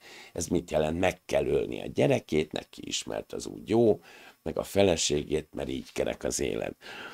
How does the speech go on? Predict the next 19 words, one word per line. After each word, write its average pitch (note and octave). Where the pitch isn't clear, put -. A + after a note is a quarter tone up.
Na, G#2+
a A#2
lényeg, A#2
a G2
lényeg, G2
hogy F#2
valahogy G2
kijön G2
onnan, D2
valami F2
szellemi E2+
úton, D#2+
a D2+
poltergeist D2
módján D#2+
kinyitják, D#2
amit D#2
tudom, C#2+
milyen C2